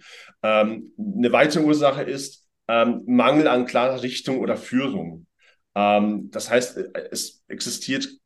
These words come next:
keine, eine schlechte oder eine, oder eine inkonsistente Führung oder die Führung weiß nicht, wie sie sich zu verhalten hat im, im, im, im, in diesen, in diesen Change.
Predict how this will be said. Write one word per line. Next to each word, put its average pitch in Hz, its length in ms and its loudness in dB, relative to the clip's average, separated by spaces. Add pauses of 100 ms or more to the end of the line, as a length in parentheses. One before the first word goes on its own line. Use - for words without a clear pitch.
keine, 139 520 2
eine 117 180 0
schlechte 127 540 -2
oder 120 160 0
eine, 110 240 -4
oder 92 140 -2
eine 113 140 -2
inkonsistente 127 720 0
Führung 135 440 -2
oder 143 180 2
die 135 80 -4
Führung 165 340 2
weiß 147 280 4
nicht, - 440 -8
wie 135 180 -4
sie 151 120 -2
sich 143 240 -8
zu - 80 -10
verhalten 123 560 2
hat - 240 -8
im, 104 220 -4
im, 101 340 -6
im, 101 220 -6
im, 101 240 -8
in 101 160 -4
diesen, 98 340 -2
in 98 120 0
diesen 98 200 0
Change. 85 400 -8